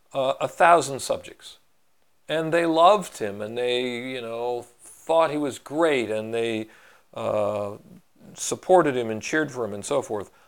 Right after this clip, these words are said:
I don't know that you would necessarily say that, um, uh, he would have more glory than a king who has two thousand subjects.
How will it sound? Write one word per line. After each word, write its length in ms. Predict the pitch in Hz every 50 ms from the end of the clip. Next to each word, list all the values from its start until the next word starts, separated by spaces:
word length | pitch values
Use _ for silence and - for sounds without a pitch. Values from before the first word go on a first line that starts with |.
| _ _ _
I 60 | -
don't 320 | 320 339 240 220 185 156 160
know 400 | 180 190 196 185 165 165 156 151
that 160 | 139 143 143
you 120 | 139 139 139
would 140 | 139 135 131
necessarily 760 | 143 147 139 - - 131 - - 139 131 131 127 127 123
say 420 | 120 - - 131 127 123 123 120 117
that, 500 | 110 110 117 117 113 113 113 113 - - _ _ _ _ _ _ _ _ _ _
um, 680 | - 123 113 113 110 110 107 104 104 104 104 101 98 _ _ _ _ _ _ _ _ _ _ _ _ _ _
uh, 540 | - - - - - - - - - - - -
he 140 | 110 151
would 160 | 151 139 131 120
have 140 | 117 117
more 260 | 120 127 131 139 135 123
glory 500 | 127 120 117 113 113 113 117 113 113 110
than 800 | 113 131 135 135 139 143 143 143 147 147 151 151 151 151 156 165
a 80 | 165
king 260 | 151 - - 180 175
who 140 | 170 175 175
has 160 | 170 170 151
two 160 | - - 214 196
thousand 380 | - 139 120 110 92 104 -
subjects. 580 | - - 117 110 92 90 101 - - - -